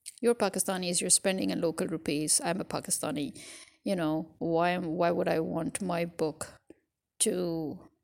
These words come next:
reflect the dollar rate when it's being bought by local people in local currency in my own country? You know, so yeah. Now, this is it for now, final,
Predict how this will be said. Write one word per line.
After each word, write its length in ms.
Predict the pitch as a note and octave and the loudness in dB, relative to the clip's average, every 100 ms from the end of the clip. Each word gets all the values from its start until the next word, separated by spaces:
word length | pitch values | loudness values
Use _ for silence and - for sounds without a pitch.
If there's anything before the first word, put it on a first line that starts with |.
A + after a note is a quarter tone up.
| _ _ _ | _ _ _
reflect 480 | F#3 - E3+ - - | -4 0 -2 -2 -2
the 120 | F#3+ | -2
dollar 360 | E3+ F3 D#3+ D3+ | 2 2 2 0
rate 380 | D3+ - - - | -2 -2 -6 -6
when 160 | - F3 | -4 2
it's 140 | F3 | 4
being 200 | - F3+ | 4 0
bought 320 | F3 E3+ E3 - | 0 -2 -2 -2
by 180 | F#3 F3 | -2 0
local 320 | F#3 F3+ F#3 | 0 0 0
people 440 | - F#3 F3+ E3+ - - - - | -2 -2 -2 -6 -8 -20 -20 -2
in 140 | A3 | 0
local 240 | G3+ F#3+ E3+ | 2 0 0
currency 580 | F3+ E3 - E3 - - | 0 0 0 0 -4 -4
in 120 | F#3 | -2
my 100 | E3+ | 0
own 160 | E3 | -2
country? 480 | E3 - D#3+ - - - _ _ _ _ _ _ - | -2 -2 0 -2 -4 -16 _ _ _ _ _ _ -8
You 140 | - - | -2 -2
know, 180 | - - _ - - - _ _ _ | -4 -10 _ -20 -20 -20 _ _ _
so 500 | - - G3+ D3+ - - - | 2 2 2 -4 -8 -8 -6
yeah. 220 | F4+ F4 - - _ - - - - _ _ _ - - _ _ _ _ _ - | -4 -4 -6 -20 _ -20 -20 -20 -20 _ _ _ -20 -20 _ _ _ _ _ -6
Now, 200 | G#3 F#3+ | -2 -2
this 240 | F3 A3 | 2 4
is 240 | A3+ A3 - | 4 4 4
it 160 | A#3 A3+ | 2 0
for 100 | G#3 | -2
now, 260 | F#3+ E3 E3 | -2 -2 -2
final, 580 | - D#3 D#3+ E3 C3 | -2 -2 -2 -2 -4